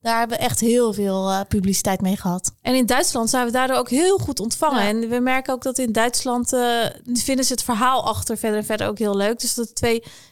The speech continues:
Speaker 2: jonge meiden eigenlijk achter het merk zitten. Dat hadden we helemaal niet verwacht. Want heel veel mensen zeiden van tevoren van, "Oh, als je echt naar Duitsland gaat, het is zo'n moeilijke markt voor Nederlanders." Maar eigenlijk vinden we dat, eh, echt heel erg, eh, meegevallen. En zijn we juist heel goed ontvangen daar.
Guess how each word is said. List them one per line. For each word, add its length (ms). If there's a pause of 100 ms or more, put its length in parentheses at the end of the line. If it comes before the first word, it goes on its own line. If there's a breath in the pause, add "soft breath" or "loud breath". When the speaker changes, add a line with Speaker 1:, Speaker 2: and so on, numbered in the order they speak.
(120 loud breath)
Speaker 2:
jonge 260
meiden 320
eigenlijk 320
achter 260
het 100
merk 240
zitten. 380 (640 loud breath)
Dat 180
hadden 180
we 60
helemaal 260
niet 180
verwacht. 420
Want 160
heel 140
veel 120
mensen 280
zeiden 280
van 180
tevoren 440
van, 360 (380 loud breath)
"Oh, 340
als 140
je 60
echt 140
naar 100
Duitsland 420
gaat, 220
het 100
is 120
zo'n 260
moeilijke 300
markt 300
voor 100
Nederlanders." 720 (760 soft breath)
Maar 140
eigenlijk 320
vinden 220
we 60
dat, 140
eh, 180
echt 160
heel 220
erg, 240
eh, 200
meegevallen. 580
En 60
zijn 140
we 60
juist 220
heel 100
goed 200
ontvangen 340
daar. 280